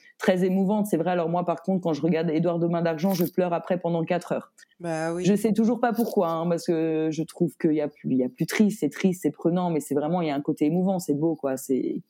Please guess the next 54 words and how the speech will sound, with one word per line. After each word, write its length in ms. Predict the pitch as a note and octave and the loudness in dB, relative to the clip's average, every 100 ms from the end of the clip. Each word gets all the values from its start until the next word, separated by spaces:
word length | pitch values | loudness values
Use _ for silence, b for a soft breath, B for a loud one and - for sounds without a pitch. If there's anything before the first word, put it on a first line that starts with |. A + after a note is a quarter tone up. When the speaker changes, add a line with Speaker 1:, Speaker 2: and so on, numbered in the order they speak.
| - | -4
Speaker 1:
Tim 140 | D3+ | 0
Burton, 420 | C#3+ D3+ - E3+ | 0 0 0 0
il 80 | D3+ | 0
nous 80 | C3+ | -2
fait 100 | D3 | -2
un 140 | C#3+ | -2
cadeau 400 | D3 E3+ F3+ E3+ | 0 2 2 0
en... 180 | C#3+ C3+ - B B B B B | -2 -6 -10 B B B B B
En 160 | C#3 | 0
nous, 260 | D3 D3+ C#3 | 2 2 2
en 100 | C#3+ | 2
nous 340 | D3+ D3 C#3+ C#3+ | 2 2 2 0
donnant 260 | D3 D3 D3 | 0 -2 -2
cette 220 | D#3 - | -2 -2
histoire. 440 | D3+ - G3 F3 - | -2 0 0 -2 -2
Mais, 280 | D3+ D3 | 0 0
euh, 280 | D3 C#3+ D3 C#3 B B B | 0 0 -2 -4 B B B
j'aime 180 | F3+ | 2
bien, 160 | F#3+ A3 | 2 2
voilà, 240 | F#3+ F#3 | 0 0
les 120 | F3 D#3+ | 0 0
choses 300 | F#3+ F3+ F3+ | 0 -2 -2
qui, 200 | - D#3+ | 0 2
où 80 | E3 | 2
il 60 | |
y 40 | D#3+ | 0
a 60 | |
vraiment 300 | D#3 F3 F#3+ | 0 0 0
une 100 | F#3 | 2
mélancolie, 800 | E3+ E3+ E3+ F3+ E3 E3+ F3 E3+ | 2 0 0 0 0 2 2 2
où 60 | D3+ | 0
il 60 | |
y 60 | C#3+ | 0
a, 380 | D3 C#3+ C3+ C#3 B B B B | 0 -2 -2 -6 B B B B
euh, 300 | - C#3+ C3 | -2 0 0
même 220 | D#3 F#3+ F#3 | 0 2 2
dans 120 | F3+ | 2
les 120 | E3+ | 0
séries, 340 | F3 F#3 G#3 G#3 | 0 0 2 0
finalement. 460 | E3+ D#3+ E3+ F3+ | 0 -2 0 0
Alors, 220 | D3+ C#3 D3 | 0 0 0
euh, 200 | C3+ C3+ C3 B2 | 0 0 0 0
en 80 | C#3 | -4
ce 160 | C3 D#3 | -2 0
moment, 220 | D#3 F3 | 0 0
je 80 | F3 | -2
suis 80 | C3+ | -2
à 80 | |
fond 180 | C3+ F3 | -2 -2
sur 220 | E3 D3+ | -2 -2
The 280 | C3+ C3+ C3+ B2 | 0 0 0 -2
Haunting, 560 | C#3 C3 G3 G3+ C#3+ - - | -2 0 0 2 0 -6 -4
donc, 220 | C3+ C3+ | -4 -2
euh, 200 | C3 | -2